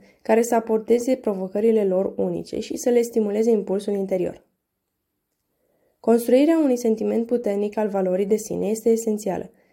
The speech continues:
Acest lucru poate fi realizat prin consolidarea pozitivă constantă,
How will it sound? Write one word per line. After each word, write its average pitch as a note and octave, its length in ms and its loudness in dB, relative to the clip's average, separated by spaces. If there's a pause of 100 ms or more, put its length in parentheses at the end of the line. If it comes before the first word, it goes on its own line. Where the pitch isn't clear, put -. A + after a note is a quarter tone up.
(160)
Acest C4+ 320 -2
lucru B3+ 220 0
poate A3+ 280 0
fi A3 160 2
realizat A3+ 420 2
prin G#3+ 160 -2
consolidarea G3+ 640 -2
pozitivă F#3 540 -6
constantă, G3 840 -4